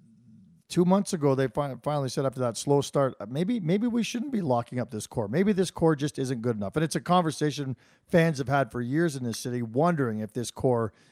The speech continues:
is the wrong one to kinda go with moving forward. So, question is, over the next month, month and a half, what would have to happen for this organization to wanna get back to maybe potentially signing one or two of those guys?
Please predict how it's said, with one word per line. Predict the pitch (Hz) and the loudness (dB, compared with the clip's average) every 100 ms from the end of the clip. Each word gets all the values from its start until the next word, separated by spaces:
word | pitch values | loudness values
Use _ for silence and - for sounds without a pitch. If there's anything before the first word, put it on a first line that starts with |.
| - | -6
is | 139 120 | -4 0
the | 123 | 0
wrong | 113 117 117 | 2 2 2
one | 113 120 | 0 0
to | 110 | -2
kinda | - 117 107 | -6 -6 -4
go | 113 110 | 0 2
with | 110 104 | 2 -2
moving | 117 107 104 | -4 -4 -4
forward. | - 113 95 90 | -4 -4 -4 0
So, | 190 139 - _ _ - | 4 4 0 _ _ 2
question | 160 160 160 156 | 2 4 0 0
is, | 117 - _ _ _ | 0 -6 _ _ _
over | 131 135 | 0 2
the | 143 | 2
next | 156 165 - | 4 2 2
month, | 175 160 123 | 2 2 2
month | 139 139 | -2 0
and | 147 | 0
a | |
half, | 135 135 107 | 0 -2 -4
what | 107 139 170 | 2 4 6
would | 170 | 6
have | 160 170 | 6 4
to | 170 | 2
happen | 156 190 185 123 120 - _ _ _ _ - | 2 2 2 0 -2 -8 _ _ _ _ -2
for | 147 | 2
this | 151 147 | 2 4
organization | 160 156 143 127 160 - 139 | 4 4 2 2 2 0 -2
to | |
wanna | 135 147 143 | 0 2 2
get | 131 147 | 2 0
back | 135 160 160 | 2 2 2
to | 143 | -2
maybe | 127 127 127 | -2 -2 -4
potentially | 117 - 151 - 147 | -4 -2 -2 -2 -2
signing | 180 196 165 120 | 2 2 2 2
one | 123 120 | 0 0
or | |
two | 104 127 | 0 0
of | 110 | 0
those | 104 95 | 0 -2
guys? | 107 92 - - | -6 -8 -10 -18